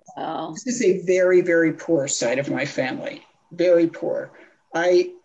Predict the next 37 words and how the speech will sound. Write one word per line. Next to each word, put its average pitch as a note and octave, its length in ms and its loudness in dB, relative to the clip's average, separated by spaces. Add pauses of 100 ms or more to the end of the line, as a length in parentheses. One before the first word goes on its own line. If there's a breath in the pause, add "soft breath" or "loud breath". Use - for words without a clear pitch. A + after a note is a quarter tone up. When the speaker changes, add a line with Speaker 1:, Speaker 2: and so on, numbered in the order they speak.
(160)
Speaker 2:
became E3 360 0
deeply F3 400 0
interested E3+ 460 0
in D3+ 160 2
exactly F#3 760 0
where D3 300 2
on C#3+ 120 -2
Forty-second E3+ 760 -2
<laughs> - 0 -
Street - 720 -2
we G#3+ 200 2
owned G3 280 2
property, E3 600 0 (260 loud breath)
but - 180 -2
we D#3+ 100 2
don't D#3+ 160 4
seem D3+ 240 2
to C#3+ 100 0
know C3+ 220 2
that. - 220 -4 (460)
If E3+ 160 -10
I D#3+ 140 4
ever D#3+ 180 4 (240)
go D3+ 140 0
to D3+ 80 -2
Manhattan D3 480 -2
to D3 80 -8
do C#3+ 160 -6
some C#3 240 -4
research, D3 460 -4
I C#3 100 -2
will D#3+ 260 -10
try D3 160 -4
to C#3 100 -4
figure D3 280 -8
that - 160 -12
out. - 220 -14